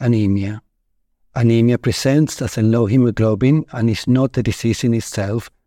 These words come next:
but may reflect an underlying disease process. It may also result from an increase in plasma volume and a dilutional effect,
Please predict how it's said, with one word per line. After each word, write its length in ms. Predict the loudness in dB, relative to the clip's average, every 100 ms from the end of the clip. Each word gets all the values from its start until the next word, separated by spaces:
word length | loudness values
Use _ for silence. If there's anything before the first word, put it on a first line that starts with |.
| -2
but 140 | 0
may 160 | 2 2
reflect 560 | 0 0 2 2 2
an 80 | 2
underlying 540 | 2 4 2 2 0 0
disease 360 | -2 -4 -4
process. 680 | -4 -4 -4 -6 -6 -8 -12 _ _ _ _
It 120 | 2
may 200 | 4 4
also 280 | 0 -2 -2
result 520 | -2 -2 -2 0 -2
from 200 | -2 0
an 120 | 2 0
increase 420 | -2 -2 -2 0
in 120 | -2
plasma 420 | 0 -2 0 -2
volume 460 | -2 0 0 0 -2 _ _ _
and 140 | 0 2
a 80 | 4
dilutional 680 | 2 2 2 -2 -2 0 0
effect, 520 | -2 -2 -2 -4